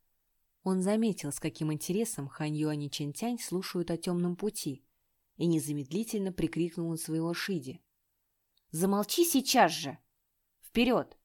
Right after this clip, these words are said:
Нам нужно идти дальше!» Плато Бессмертных также окутывал черный туман, отделявший ее от развернувшейся у подножия бойни. Стоя на вершине холма, ученики клана Фуяо не чувствовали запаха крови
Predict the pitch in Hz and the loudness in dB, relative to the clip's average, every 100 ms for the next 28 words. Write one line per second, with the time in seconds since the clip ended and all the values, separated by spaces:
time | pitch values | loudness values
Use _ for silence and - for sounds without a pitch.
0 | _ 175 190 196 180 190 180 233 202 160 | _ 0 2 2 2 0 0 0 2 2
1 | - - - _ _ _ _ _ _ _ | -2 -12 -18 _ _ _ _ _ _ _
2 | _ _ 165 165 160 143 147 - 202 233 | _ _ -2 0 0 -2 -4 -2 -2 -4
3 | - 190 - _ _ _ 240 175 143 151 | -6 -10 -12 _ _ _ 0 0 -2 -4
4 | - 202 175 170 165 180 175 170 170 202 | -4 -4 0 0 0 -2 -2 -2 -2 -4
5 | 185 143 170 _ _ _ _ 147 131 143 | -4 -6 -12 _ _ _ _ -10 -4 0
6 | 185 226 - 208 196 190 - - 147 147 | 0 -2 -2 -2 0 -2 -4 -8 -6 -4
7 | 139 147 175 190 185 175 160 151 151 156 | -4 -4 -4 -4 -6 -4 -4 -4 -4 -4
8 | 151 139 170 170 170 139 131 135 _ _ | -4 -4 -4 -2 -2 -2 -6 -14 _ _
9 | _ _ _ _ _ _ _ _ _ - | _ _ _ _ _ _ _ _ _ -6
10 | - 165 156 151 147 - 156 147 156 160 | 0 2 2 0 -2 -2 -6 -4 -2 -2
11 | 190 220 - _ _ _ 160 - 196 208 | -2 -6 -10 _ _ _ -4 0 0 2
12 | 302 294 208 202 180 165 180 208 202 220 | 0 2 0 0 0 2 2 2 0 -2
13 | - 233 - 143 143 147 147 - 180 175 | -2 -4 -2 -4 -2 -2 -4 -6 -8 -4
14 | 190 156 131 - | -2 -2 -4 -16